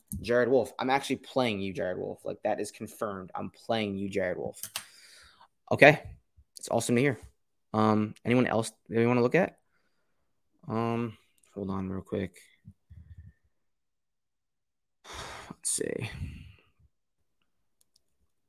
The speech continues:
Bar-, Barjon, I'm so upset you withdrew. So Jared Wolf was, what, six flat?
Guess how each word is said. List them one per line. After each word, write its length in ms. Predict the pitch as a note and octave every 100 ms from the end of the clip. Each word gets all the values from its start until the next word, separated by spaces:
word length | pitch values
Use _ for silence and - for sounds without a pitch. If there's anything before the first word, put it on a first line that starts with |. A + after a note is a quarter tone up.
| _ _ _ _ _ _ _ - - - _ _ _ _ _ _ _ _ -
Bar-, 300 | A2+ G#2+ G#2
Barjon, 720 | A2+ G#2 F#2+ G2+ F#2 F#2 F2+
I'm 100 | F#2
so 220 | - -
upset 320 | - - - F#2+
you 100 | G2
withdrew. 640 | F#2+ - G2 F#2+ F#2+ - - -
So 160 | - A#2
Jared 240 | B2 D#3
Wolf 420 | C3+ C#3 D3 -
was, 540 | A2 A2+ A2+ G#2+ G2+ -
what, 300 | A2+ G#2+ -
six 320 | - - F#3+
flat? 640 | - - G#2 G#2 E3 -